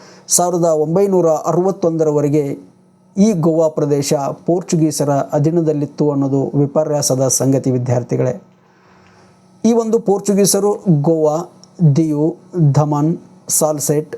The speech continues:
ಬೆಸ್ಸಿನ್, ಬಾಂಬೆ ಮುಂತಾದ ಕಡೆಗಳಲ್ಲಿ ತಮ್ಮ ವ್ಯಾಪಾರ ಕೇಂದ್ರಗಳನ್ನ ಸ್ಥಾಪನೆ ಮಾಡ್ತಾರೆ. ಇಂಗ್ಲಿಷರು ಮತ್ತು ಡಚ್ಚರೊಂದಿಗೆ ಸ್-, ಸ್ಪರ್ಧಿಸಲು ಇವರು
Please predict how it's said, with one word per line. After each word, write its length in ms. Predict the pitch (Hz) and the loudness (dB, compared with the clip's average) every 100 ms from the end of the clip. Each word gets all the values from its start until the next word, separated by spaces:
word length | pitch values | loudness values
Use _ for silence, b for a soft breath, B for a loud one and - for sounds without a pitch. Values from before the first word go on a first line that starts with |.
| 175 | 0
ಬೆಸ್ಸಿನ್, 560 | 147 - - 156 156 170 - | 2 2 0 0 -2 -6 -2
ಬಾಂಬೆ 460 | 151 143 165 151 151 | 0 2 2 0 0
ಮುಂತಾದ 460 | 170 175 190 190 185 | 0 0 0 0 0
ಕಡೆಗಳಲ್ಲಿ 520 | 170 156 151 147 156 | 0 0 0 0 0
ತಮ್ಮ 240 | - 139 143 | 0 -2 0
ವ್ಯಾಪಾರ 460 | 139 135 170 165 | 0 0 0 -2
ಕೇಂದ್ರಗಳನ್ನ 720 | 151 147 143 139 139 143 135 | -2 -2 0 0 0 0 -2
ಸ್ಥಾಪನೆ 420 | 131 - 127 127 135 | -4 -4 -4 0 -2
ಮಾಡ್ತಾರೆ. 540 | 131 127 131 127 170 - _ _ _ _ b b b b b b - | -2 -4 -2 -2 -4 -18 _ _ _ _ b b b b b b -2
ಇಂಗ್ಲಿಷರು 560 | 196 220 240 - 214 220 | 0 2 2 0 0 0
ಮತ್ತು 280 | 196 196 | 0 0
ಡಚ್ಚರೊಂದಿಗೆ 800 | 180 156 151 180 180 180 175 180 | 0 0 -2 -2 0 0 0 0
ಸ್-, 180 | 170 - | 0 -4
ಸ್ಪರ್ಧಿಸಲು 680 | 165 - 156 156 151 160 170 | -6 -2 -2 0 0 0 -2
ಇವರು 600 | - 165 160 143 151 | 0 0 0 -2 -8